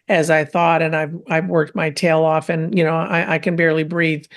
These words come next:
keep my head above water. So I think a lot of people are reconsidering what they're doing and how. Uh, I'm like you this year, year, I said, "I'm not gonna say yes to anything beyond my own work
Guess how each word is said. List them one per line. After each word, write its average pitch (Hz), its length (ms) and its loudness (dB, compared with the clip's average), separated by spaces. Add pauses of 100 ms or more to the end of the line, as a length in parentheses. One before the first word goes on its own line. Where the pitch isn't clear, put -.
(160)
keep - 220 0
my 170 140 2
head 165 180 4
above 170 260 0
water. 165 380 2
So 196 200 0
I 196 100 2
think 214 240 0
a 202 100 2
lot 180 340 2
of 226 120 -4
people 180 540 -2 (480)
are 175 180 4
reconsidering 180 1200 0
what 165 220 2
they're 170 160 0
doing 165 400 0
and 160 140 -2
how. 170 640 0 (480)
Uh, 180 280 0 (160)
I'm 180 320 0
like 170 280 0
you 190 480 2
this 185 280 2
year, 208 160 4
year, 180 340 2
I 185 140 -2
said, 180 180 -4
"I'm 165 160 -2
not 165 240 -2
gonna 175 160 -2
say 175 220 0
yes 165 360 0
to 165 220 -2
anything 165 500 -2
beyond 165 460 0
my 160 160 0
own 160 380 -2
work 160 440 0